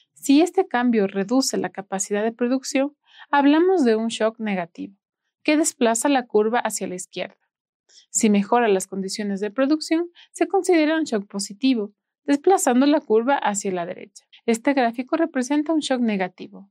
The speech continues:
de oferta, donde la curva de oferta agregada se desplaza hacia la izquierda, de oferta agregada cero a oferta agregada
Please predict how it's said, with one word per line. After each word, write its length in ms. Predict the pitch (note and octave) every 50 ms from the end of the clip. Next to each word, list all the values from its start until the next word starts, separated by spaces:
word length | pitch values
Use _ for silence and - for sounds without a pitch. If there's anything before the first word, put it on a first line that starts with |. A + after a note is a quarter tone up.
| _ -
de 80 | A3+
oferta, 540 | A3+ A3+ - C#4 C#4 C#4 - - D#4 E4+ F4 -
donde 200 | C4 A#3+ A3 G#3+
la 140 | G3+ G3 G3
curva 340 | - A#3 A#3 G#3+ G3 F3
de 80 | F3 F#3
oferta 340 | F#3 - - G3+ G3+ - B3
agregada 440 | C4+ C#4+ C#4+ C4+ C4 B3+ C#4+ D#4 D4+ - - - - _
se 160 | - C#4+ C4+
desplaza 640 | C#4 C4+ - - - C4 B3 B3 B3+ B3 - D#4
hacia 380 | F4+ F#4+ D#4 G#3 G3+ G3 - -
la 80 | G3 G3
izquierda, 520 | G3 - - C4+ C4+ A#3+ G#3+ G3+ - _ _ _ _ _ _ _ _ _ _ _
de 80 | F#3+ F#3
oferta 380 | F#3 - G3 G3 - _ A3
agregada 540 | A3 A3+ A3+ A3+ A3 G#3+ G#3 G#3+ A3+ A3+ -
cero 420 | - - - D4 B3+ A#3 B3+ D4 D#4+
a 120 | _ G#3+ F#3+
oferta 380 | G3 G3 - F#3+ - _ F#3+
agregada 540 | F#3+ F3+ F3+ F3 F3 F3 F3 F3+ F#3 -